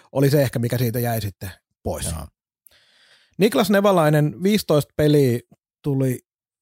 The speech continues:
Speaker 1: Saippaa ja pelasi pienen stintin, kaksi tehopistettä, syöttöjä.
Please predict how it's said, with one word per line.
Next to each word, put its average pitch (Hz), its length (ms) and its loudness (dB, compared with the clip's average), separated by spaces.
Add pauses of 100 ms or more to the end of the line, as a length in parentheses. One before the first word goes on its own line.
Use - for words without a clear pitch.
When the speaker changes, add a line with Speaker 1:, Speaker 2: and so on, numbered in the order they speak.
Speaker 1:
Saippaa 139 600 -4
ja 120 100 -8
pelasi 135 440 -6
pienen 135 320 0
stintin, 131 520 -2
kaksi - 300 -2 (140)
tehopistettä, 139 680 0
syöttöjä. 123 520 -2